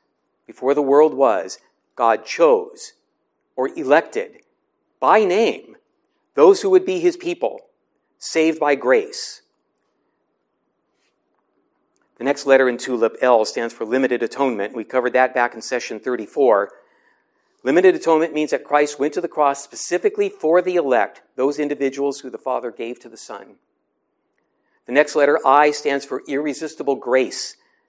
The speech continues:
And the last letter, P, stands for perseverance of the saints. And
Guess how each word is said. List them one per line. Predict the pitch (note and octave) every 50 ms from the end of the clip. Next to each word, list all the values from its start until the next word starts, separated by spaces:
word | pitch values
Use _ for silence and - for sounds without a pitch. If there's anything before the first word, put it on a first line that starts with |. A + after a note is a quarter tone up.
| _ _ _ _
And | A#2+ A#2
the | A#2
last | A2 C3 C#3 C#3+ C#3+ -
letter, | C#3 C3+ B2+ B2 A2+
P, | - - - F3+ D#3 B2+
stands | A2+ - - B2 B2 A#2+
for | - -
perseverance | - - - A#2+ A2+ - A#2+ A#2 A#2+ A#2 A#2+ A#2+ A#2+ -
of | A2
the | G#2
saints. | G2+ - - C#3+ A#2+ A2 G#2+ - -
And | B2 A2+ A2+